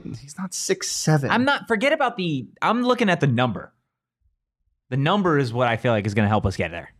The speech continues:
Speaker 1: But he's not def-, it's, it's not defense, so it has to be an offensive. It can be, it could be a tight end,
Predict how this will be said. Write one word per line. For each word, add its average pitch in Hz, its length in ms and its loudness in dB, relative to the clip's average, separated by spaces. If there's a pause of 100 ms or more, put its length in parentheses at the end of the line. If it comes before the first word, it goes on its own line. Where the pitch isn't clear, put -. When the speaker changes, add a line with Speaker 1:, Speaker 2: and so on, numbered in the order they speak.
(380)
Speaker 1:
But 135 80 0
he's 127 120 2
not 143 400 0
def-, 127 200 -2
it's, 127 300 -4
it's 127 200 -4
not 143 220 0
defense, 120 460 0
so 110 100 2
it 110 60 0
has 135 240 2
to - 80 -14
be 123 120 -4
an 117 60 -4
offensive. 120 460 -10 (340)
It 127 120 -12
can 185 220 0
be, 190 100 4
it 143 180 0
could 170 160 -2
be 180 100 4
a 170 40 4
tight 147 260 4
end, 117 340 2